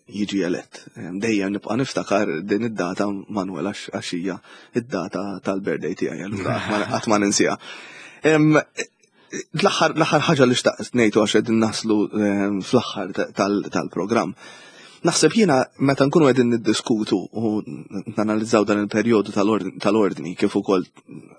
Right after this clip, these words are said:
Speaker 1: ehm, ta' Malta u tal-gżira tagħna,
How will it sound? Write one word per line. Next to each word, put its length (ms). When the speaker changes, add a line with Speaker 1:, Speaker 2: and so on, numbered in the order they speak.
Speaker 1:
ehm, 440
ta' 160
Malta 480
u 160
tal-gżira 480
tagħna, 300